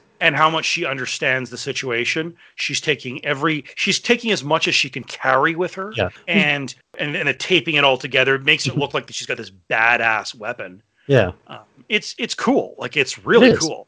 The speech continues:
Speaker 1: And so she sort of goes down and into this basement where, of course, the Marines were. She leaves flares on her way out. One thing we did miss is that Hicks gave Ripley a tracker, which looks like a watch.
Speaker 2: Oh, yes.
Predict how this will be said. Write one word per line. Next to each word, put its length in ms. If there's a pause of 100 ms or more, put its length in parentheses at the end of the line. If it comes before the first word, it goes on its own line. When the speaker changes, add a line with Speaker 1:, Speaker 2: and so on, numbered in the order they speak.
(100)
Speaker 1:
And 120
so 120
she 160
sort 180
of 80
goes 220
down 420
and 180
into 200
this 160
basement 420
where, 120
of 100
course, 220
the 120
Marines 480
were. 400
She 220
leaves 260
flares 480
on 160
her 100
way 380
out. 340 (420)
One 120
thing 100
we 100
did 180
miss 320
is 160
that 120
Hicks 360
gave 520 (240)
Ripley 600 (220)
a 60
tracker, 540
which 260
looks 200
like 80
a 40
watch. 420
Speaker 2:
Oh, 20
yes. 320